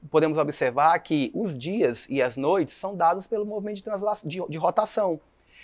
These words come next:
Mas o que que o movimento de translação ele acarreta pra Terra? Então, nós, no caso aí, nós temos as estações do ano. As datas que marcam o início das estações do ano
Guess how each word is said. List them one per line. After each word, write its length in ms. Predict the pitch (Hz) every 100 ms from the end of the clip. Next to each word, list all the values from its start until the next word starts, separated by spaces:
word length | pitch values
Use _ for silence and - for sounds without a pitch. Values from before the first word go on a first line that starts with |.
| -
Mas 240 | 208 220
o 60 | 226
que 220 | - 311
que 80 | 285
o 40 |
movimento 360 | 247 220 214 202
de 60 |
translação 600 | 208 196 185 165 190 196
ele 280 | 190 190 226 -
acarreta 720 | - 170 143 165 170 - - _
pra 160 | - 160
Terra? 400 | - 113 98 - _ _ _ _ _ _ _ _ _ _ _ _ _ _ _ _ _ _ _ _ _ -
Então, 260 | 180 156
nós, 200 | 151 151
no 120 | 156
caso 340 | 147 135 135 143
aí, 180 | 190 226
nós 240 | 175 156
temos 320 | 170 175 165
as 380 | 160 196 - - _ _ _ _
estações 600 | - 151 160 160 175 165
do 120 | 208
ano. 400 | 226 190 175 113 - _ _ _ _ _ _ _ _ _ _ -
As 200 | 175 165
datas 460 | 147 175 185 175 156
que 140 | 160
marcam 400 | 143 131 123 139
o 20 |
início 320 | 131 135 180 143
das 140 | 127
estações 520 | 127 120 - 120 110
do 120 | 110
ano 320 | 127 156 120